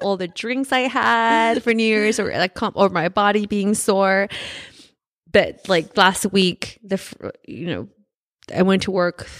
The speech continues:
two days, and I was just like, "Whoa," like, not fully there. I'm one hundred percent today. I worked out today this morning, and I will say this, that, I mean, granted, I've only snowboarded w-,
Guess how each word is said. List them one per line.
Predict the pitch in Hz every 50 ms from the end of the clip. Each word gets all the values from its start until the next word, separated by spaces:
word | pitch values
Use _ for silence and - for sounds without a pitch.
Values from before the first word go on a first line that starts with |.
| - - - -
two | - - - 196
days, | 196 180 175 180 180 -
and | - 175 147
I | 156 165
was | 151 156 160 -
just | 139 156 -
like, | - - - - - -
"Whoa," | - - 175 160 147 120 101 90 - -
like, | - - - 190 - 190
not | 196 190 185 - -
fully | - - 202 202 196 196 185
there. | 180 175 170 170 180 185 202 165 - - _ _ _ _ _
I'm | 185 196 196 190 190
one | 202 202 208 208
hundred | 196 202 214 190 196 -
percent | - 175 - - 180 170
today. | - - - 113 98 - - - - - - - - _ _ _
I | - 190
worked | 180 190 185 - -
out | 180 175 160 - -
today | - 196 185 170
this | 170 170 - -
morning, | 196 170 160 175 190 226 254 269 -
and | - 220 220 - _ _ -
I | 220 240
will | 240 254 349 381
say | - - 254 226
this, | 190 180 180 185 208 285 392 - - - - - - - - - - - - - _ _ _ _ _ -
that, | 196 202 190 180 170 - - _ _ _ _ _ _ _ _ _ _ _ _ _ _ _ _ _ _ _ _ _ _ _ _
I | - 247
mean, | 247 254 247 247 - -
granted, | 190 - 220 208 202 214 220 254 220
I've | 220 -
only | - 214 220 226 220
snowboarded | - 247 208 214 - 220 208 - 185
w-, | - 175 165 165